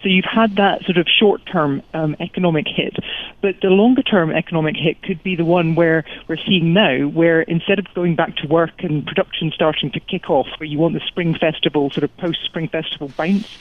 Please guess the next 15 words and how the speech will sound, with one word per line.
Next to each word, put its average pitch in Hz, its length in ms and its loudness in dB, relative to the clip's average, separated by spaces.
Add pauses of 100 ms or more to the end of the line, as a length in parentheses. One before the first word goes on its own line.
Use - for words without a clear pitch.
(380)
where 165 260 2
everyone's, 156 520 2 (240)
you 165 100 0
know, 147 100 2
having 151 240 0
a 135 40 -4
key 170 280 0
eye 151 160 4
on 147 240 2
new 151 220 0
export 151 440 -4
orders 151 460 2
and 135 240 -6
production 185 400 -4
levels, 143 340 -2